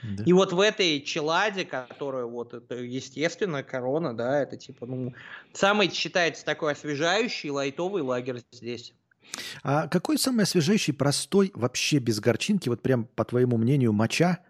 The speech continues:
Speaker 1: такой же, как Корона в Сербии? Потому что я не могу себе найти. Я всё пробую,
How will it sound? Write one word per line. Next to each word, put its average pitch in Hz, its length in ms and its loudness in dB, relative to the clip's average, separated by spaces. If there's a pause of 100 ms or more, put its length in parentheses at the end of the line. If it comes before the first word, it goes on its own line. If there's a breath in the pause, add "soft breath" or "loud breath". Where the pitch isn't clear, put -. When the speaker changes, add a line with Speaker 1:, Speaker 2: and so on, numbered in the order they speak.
Speaker 1:
такой 123 240 6
же, 104 100 4
как - 180 -2
Корона 139 380 4
в - 80 -8
Сербии? 101 340 2
Потому 131 280 -2
что 120 140 0
я 156 100 4
не 160 80 4
могу 113 220 0
себе 104 200 -6
найти. 98 320 -4 (340 loud breath)
Я 131 140 6
всё 156 200 2
пробую, 190 480 8